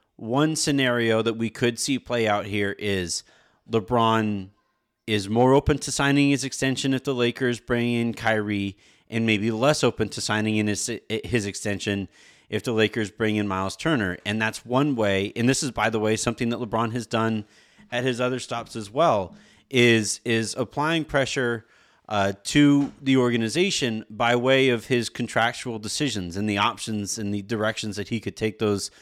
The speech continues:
negotiations in. And so I'm kinda curious if there's anybody out there who would say, "No, risk, risk what you ever, whatever you have to, and, and do the Turner slash Hield trade,"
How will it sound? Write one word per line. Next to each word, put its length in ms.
negotiations 880
in. 380
And 140
so 100
I'm 120
kinda 260
curious 480
if 100
there's 220
anybody 420
out 200
there 180
who 140
would 160
say, 480
"No, 520
risk, 560
risk 320
what 220
you 100
ever, 320
whatever 380
you 180
have 300
to, 320
and, 480
and 380
do 500
the 180
Turner 400
slash 380
Hield 260
trade," 440